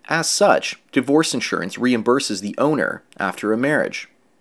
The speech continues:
i e the contract in this case, and then it's basically dissolved by the way of divorce or marriage dissolution upon finalization, of which the policy owner submits a claim to the insurance company.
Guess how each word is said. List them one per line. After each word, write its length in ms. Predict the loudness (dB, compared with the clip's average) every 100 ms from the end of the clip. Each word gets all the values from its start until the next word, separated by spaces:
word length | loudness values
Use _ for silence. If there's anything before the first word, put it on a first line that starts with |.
| _
i 120 | 2
e 260 | 2 -2 -6
the 100 | -6
contract 680 | -4 -2 -2 0 0 -2 -8
in 100 | -8
this 180 | -6 -6
case, 460 | 0 2 2 -4 -12 _ _ _ _
and 80 | 0
then 100 | 2
it's 120 | 2
basically 420 | 2 2 2 -4 -2
dissolved 560 | 0 4 6 6 4
by 140 | 4 4
the 80 |
way 240 | 4 2 2
of 160 | -2
divorce 580 | -6 0 4 4 2 -6 -4
or 100 | -2
marriage 460 | 0 0 -2 -4 -6
dissolution 720 | -6 -2 2 0 0 -6 -8 -14
upon 480 | -8 -6 -6 -8 -14
finalization, 840 | -8 -4 -2 -4 0 0 0 -4 -10 _ _ -20 -20 -4
of 160 | -2
which 460 | 6 6 6 0 -8 -8
the 80 | -8
policy 520 | 2 4 4 -2 -4
owner 240 | -2 -4
submits 440 | -4 -4 -4 -4 -6
a 40 |
claim 460 | -6 -2 -2 -4 -10
to 120 | -8
the 100 | -6
insurance 420 | -4 -2 -2 -4
company. 500 | -2 -4 -4 -14 -16